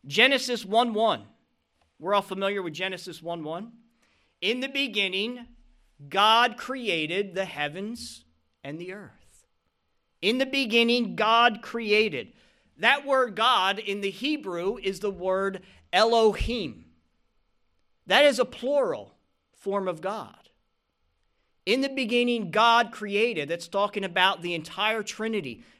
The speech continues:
God the Father, the Son, and the Holy Spirit. All three, the triune God, was involved in creation. God Elohim is plural. God created.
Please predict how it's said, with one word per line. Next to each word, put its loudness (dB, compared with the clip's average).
God 4
the -6
Father, 2
the -6
Son, -2
and -4
the -2
Holy -4
Spirit. -6
All 6
three, -4
the -6
triune -2
God, -2
was -2
involved 4
in -4
creation. -2
God 8
Elohim 4
is -4
plural. -2
God 6
created. 0